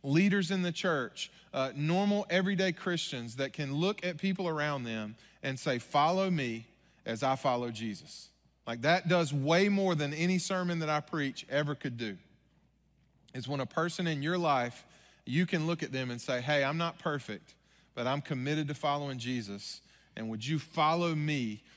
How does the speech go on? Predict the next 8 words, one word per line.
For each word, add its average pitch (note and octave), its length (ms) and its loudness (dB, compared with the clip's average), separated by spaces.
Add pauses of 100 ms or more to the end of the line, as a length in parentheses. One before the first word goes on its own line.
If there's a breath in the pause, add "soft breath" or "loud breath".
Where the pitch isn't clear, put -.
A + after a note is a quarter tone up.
(100)
as A2+ 160 -4
I C3+ 140 0
follow B2+ 400 -2
Christ?" G2+ 440 -8
Like, G#2+ 140 -8 (140)
this D#3+ 420 0
is B2+ 480 -2 (200 soft breath)
what C3 320 0